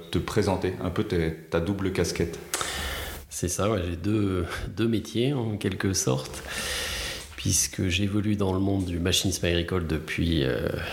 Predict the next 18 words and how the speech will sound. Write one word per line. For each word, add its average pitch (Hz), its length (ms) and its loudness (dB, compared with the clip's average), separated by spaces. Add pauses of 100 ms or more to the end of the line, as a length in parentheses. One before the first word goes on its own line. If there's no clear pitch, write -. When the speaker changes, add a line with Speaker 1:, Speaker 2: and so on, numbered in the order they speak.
(500)
Speaker 2:
vingt-cinq - 460 0
ans, 110 180 2 (260)
euh, 82 260 2
maintenant. 107 500 0 (580)
Et 104 100 4
en 98 100 2
parallèle, 92 640 0
je 92 280 0
suis 98 480 0
agriculteur. 92 680 0
J'ai 90 140 0
mené 90 200 2
les 85 120 2
deux 101 240 2
de 104 60 -8
front 120 320 0
parce - 320 -2
que, 85 380 2